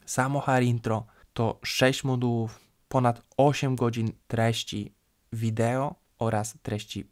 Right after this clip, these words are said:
pisanych, które pozwolą Ci przejść przez fundamenty H R-u, które moim zdaniem są niezbędne dla każdego nowoczesnego, ambitnego H R-owca. Jeżeli do takich się zaliczasz, to sprawdź.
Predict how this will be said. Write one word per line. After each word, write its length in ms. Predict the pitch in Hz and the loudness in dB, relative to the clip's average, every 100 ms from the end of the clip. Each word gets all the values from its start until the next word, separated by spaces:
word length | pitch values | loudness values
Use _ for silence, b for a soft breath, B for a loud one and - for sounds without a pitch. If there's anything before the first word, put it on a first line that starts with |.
| - | -2
pisanych, 640 | 135 - 123 123 131 - b b b b - | 0 2 0 -2 -4 -6 b b b b -6
które 220 | 131 123 | -2 -2
pozwolą 640 | - 135 123 123 131 127 | 0 0 0 2 4 4
Ci 140 | 120 120 | 0 -6
przejść 500 | - - 123 123 - | -4 0 2 0 -4
przez 240 | - 120 | -8 -8
fundamenty 840 | - 135 131 123 120 123 123 120 117 | -6 -2 2 4 4 4 0 -2 -4
H 220 | 117 - | -2 0
R-u, 340 | 113 113 127 b b b b - | 2 0 -2 b b b b -4
które 200 | 127 120 | 0 4
moim 540 | 120 131 147 160 151 | 4 6 6 6 4
zdaniem 280 | 131 131 135 | 2 2 0
są 100 | 135 | 0
niezbędne 1000 | 135 139 139 131 127 135 139 135 131 131 | 2 4 4 2 4 4 4 2 0 0
dla 180 | 120 113 | 0 0
każdego 640 | 113 117 113 120 117 120 | 0 -2 2 4 4 2
nowoczesnego, 880 | 117 113 104 104 110 117 113 113 113 | 2 0 -2 -4 -6 0 0 0 -2
ambitnego 540 | 113 101 - 104 104 | -4 -4 -4 -4 -4
H 120 | 101 104 | -6 -6
R-owca. 480 | 101 101 - 117 - _ _ _ _ B B B B B - | -6 -8 -12 -18 -20 _ _ _ _ B B B B B -2
Jeżeli 300 | 127 139 147 | 2 2 2
do 120 | 147 | 2
takich 340 | 151 147 143 | 2 0 -2
się 100 | - | -4
zaliczasz, 580 | 135 131 127 123 120 - b b b b | -2 0 -2 -4 -6 -8 b b b b
to 120 | - | -6
sprawdź. 640 | 113 - 107 95 - - | -6 -4 -2 -2 -6 -16